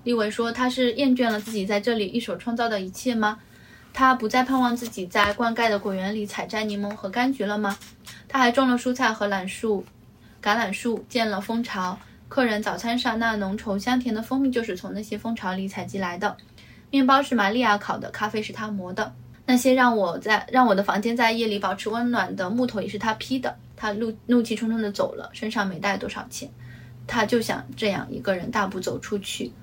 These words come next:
不管接下来发生什么，都要独自面对吗？嗯，我觉得她这里就写出了一个女性想要选择自由所要面临的无奈。读到这里的话，我会觉得，我会觉得既觉得玛利亚很勇敢，同时也会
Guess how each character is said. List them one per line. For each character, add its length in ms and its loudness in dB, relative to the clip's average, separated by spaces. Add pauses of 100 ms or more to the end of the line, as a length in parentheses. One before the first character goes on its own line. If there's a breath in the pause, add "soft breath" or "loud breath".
(140)
不 80 -6
管 200 0
接 100 -4
下 220 -2
来 100 -6
发 160 -2
生 180 -4
什 200 2
么， 240 -8
都 100 0
要 160 2
独 140 -8
自 180 -6
面 220 -2
对 140 -4
吗？ 140 -6 (340)
嗯， 140 0
我 120 -2
觉 100 -8
得 140 2
她 160 0
这 140 4
里 220 -2
就 120 -6
写 180 4
出 160 2
了 140 6
一 100 4
个 140 4
女 320 4
性 440 0 (220)
想 260 -4
要 140 2
选 220 -2
择 120 -2
自 220 0
由 180 -2
所 200 -8
要 100 0
面 260 -2
临 140 -12
的 140 0
无 140 -8
奈。 340 -6 (280)
读 120 0
到 160 8
这 100 2
里 140 2
的 100 2
话， 260 2
我 120 2
会 180 0
觉 160 -2
得， 260 -2
我 120 -4
会 120 0
觉 140 2
得 180 0 (360 loud breath)
既 120 -2
觉 220 4
得 100 4
玛 180 4
利 100 2
亚 160 6
很 180 -2
勇 240 -4
敢， 300 -2
同 180 -2
时 240 -2
也 160 0
会 500 -2